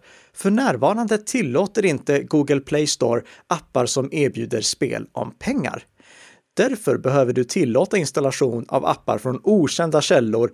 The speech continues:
för att kunna ladda ner och använda Svenska Spels appar i din Android-telefon eller surfplatta." Det här gör ju vår rekommendation väldigt komplicerad.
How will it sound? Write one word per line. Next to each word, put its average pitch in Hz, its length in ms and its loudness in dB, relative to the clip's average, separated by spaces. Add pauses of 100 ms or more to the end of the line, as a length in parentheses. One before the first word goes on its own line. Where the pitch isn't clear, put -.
(120)
för 226 300 4
att 208 140 -2
kunna 190 220 0
ladda 180 260 0
ner 123 260 0
och 139 240 0
använda 120 500 -2
Svenska 123 360 -6
Spels 117 360 -4
appar - 460 -6
i 147 180 2
din 127 320 -2
Android-telefon 113 1080 -6
eller 113 380 -6
surfplatta." - 720 -2 (1200)
Det 151 140 2
här 127 540 0 (140)
gör 190 320 4
ju 165 180 4
vår 165 300 6
rekommendation 139 880 0 (840)
väldigt 170 420 2
komplicerad. - 840 -2